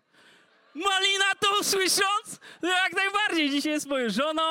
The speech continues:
jest nam dobrze, więzienia nie odwiedzam, tak więc, e, jak widzicie,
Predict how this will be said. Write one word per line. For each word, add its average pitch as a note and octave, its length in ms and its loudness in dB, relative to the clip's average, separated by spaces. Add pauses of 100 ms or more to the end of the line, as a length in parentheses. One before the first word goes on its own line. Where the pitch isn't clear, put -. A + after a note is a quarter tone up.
(260)
jest B3+ 200 -4
nam A3+ 180 -2
dobrze, C#4+ 680 0 (340)
więzienia B3 720 -2
nie C4+ 200 0
odwiedzam, C#4 760 -2 (260)
tak B3 180 -2
więc, A#3+ 380 -4
e, A3 380 -2 (180)
jak C#4+ 200 -2
widzicie, C4 580 -2